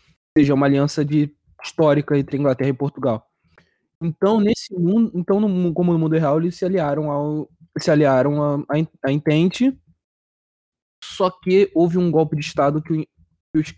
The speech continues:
eles foram a favor do Império do, um grupo da junta militar foi a favor do Império Alemão.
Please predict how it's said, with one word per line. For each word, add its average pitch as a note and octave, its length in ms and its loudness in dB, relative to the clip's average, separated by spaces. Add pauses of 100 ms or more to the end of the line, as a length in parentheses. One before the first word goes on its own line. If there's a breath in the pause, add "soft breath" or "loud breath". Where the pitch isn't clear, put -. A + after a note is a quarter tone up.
(100)
eles C#3+ 180 -4
foram D3+ 160 0
a D3+ 40 -2
favor D3+ 160 0
do E3 60 0
Império D#3 240 0
do, D3 220 -2
um C3+ 540 -6
grupo C3+ 420 2
da B2 120 0
junta C#3 180 -4
militar C#3 320 -2
foi D3 100 -2
a C#3 40 -4
favor D3 100 -2
do D#3 60 -2
Império D3+ 220 -2
Alemão. D3+ 360 0